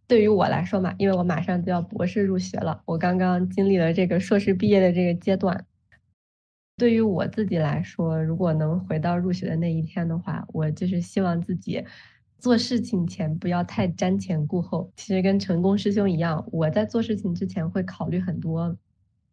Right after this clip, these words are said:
困难，<laughs> 就是会觉得，啊，我如果做这件事情的话，我有好多困难要去解决。这样想想的话，就会觉得非常的沮丧。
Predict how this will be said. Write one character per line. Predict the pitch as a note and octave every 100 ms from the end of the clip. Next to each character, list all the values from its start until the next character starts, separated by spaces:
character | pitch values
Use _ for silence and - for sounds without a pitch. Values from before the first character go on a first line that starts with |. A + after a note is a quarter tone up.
| _ _ _
困 | - C4+ F#3+
难， | D#3+ -
<laughs> | A3 G#3+ G3 - - - - -
就 | -
是 | A3+ G#3+
会 | G#3+ A3+
觉 | F#3+ F3+
得， | G3 G3 - - - _
啊， | G3 F#3 F3+
我 | F3 E3+
如 | F#3
果 | G3+
做 | G#3+ G#3+
这 |
件 | G3+ G3+
事 | G3+ B3+
情 | - F#3
的 | F3+
话， | F3+ F#3 E3+
我 |
有 | F3 E3+
好 | F3 - D#3+
多 | F#3
困 | F#3+ A#3 G3+
难 | E3
要 | E3+
去 | F3+
解 | F3+ -
决。 | - - - A#3 _
这 | B3
样 | A3
想 | G#3 - F3+
想 | G3+ F3+
的 | E3
话， | F#3 F3 - _ _ _
就 | - G3
会 | G3
觉 | F3
得 | E3+
非 | F3+ G3
常 | E3+
的 | E3+
沮 | F#3 - F3+
丧。 | - D#3+ F3+